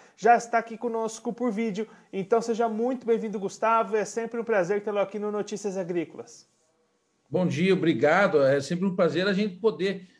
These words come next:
Speaker 2: tá acompanhando um importante canal de informação pros produtores rurais.
Speaker 1: Gustavo, da última vez que a gente conversou aqui no Notícias Agrícolas, o plantio do trigo tava começando aí na região,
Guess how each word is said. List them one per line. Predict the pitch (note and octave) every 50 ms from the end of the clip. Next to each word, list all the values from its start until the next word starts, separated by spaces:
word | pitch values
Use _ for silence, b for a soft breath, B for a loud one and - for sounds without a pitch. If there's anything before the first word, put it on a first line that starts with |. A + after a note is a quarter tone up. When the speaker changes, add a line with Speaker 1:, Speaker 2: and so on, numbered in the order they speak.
| B _ _
Speaker 2:
tá | E3+ D#3+
acompanhando | E3 E3 - F3+ F#3+ F3 F3+ E3 D#3+ D#3+ E3+ F#3 F3+ F3
um |
importante | F3 D#3+ - D3 D#3 D#3 D3+ D3+ - E3+ F3 F3 F3
canal | - - F#3 D#3+ C#3+ D3+ E3 F3
de | E3 E3+
informação | D3+ - E3 D#3+ D#3 D#3 D3 C#3 - - D3+ D#3 D3+
pros | - F3 -
produtores | - - E3 E3 - E3+ E3 D#3+ D#3 C#3+
rurais. | E3 D3+ C#3 B2+ B2 A#2 - - - - _ _ B B B B B B B
Speaker 1:
Gustavo, | B F3 D#3 - - G#3+ G#3+ G3+ G#3+ G3
da | F3 F#3+ F#3+
última | A3 A3+ A3+ - A3 A3 G#3+
vez | F#3+ G#3 G3+ G#3
que | - A3
a | G3+
gente | G#3+ G#3+ G#3 - -
conversou | - G#3+ G3+ F#3+ G3+ G3 - -
aqui | G#3 G3 G3+ - G3+
no | G3 G3
Notícias | G3 G3 F#3+ G3 - F#3 - G#3+ F#3+ F3 F#3+
Agrícolas, | F3+ D#3 D3+ E3 G#3 A#3+ A#3 B3 B3 A#3+ A3+ F#3+
o | A3+ A3
plantio | - A3+ A3 G#3+ G3+ G#3 - A#3 A3
do | F3 G#3+ G#3
trigo | G#3 G#3+ G#3 G3+ F3 F#3+
tava | F#3+ - G3+ G3+ G3+ G#3
começando | G#3 G#3+ G#3+ G3+ G3 F#3 - - - - G#3+ A3 A#3+ C4+ C#4+ C4+ A#3
aí | A#3+ A3+ A3
na | G#3+ G#3
região, | F3+ F3 F#3 D3+ D#3 F#3 G3+ A#3 A#3+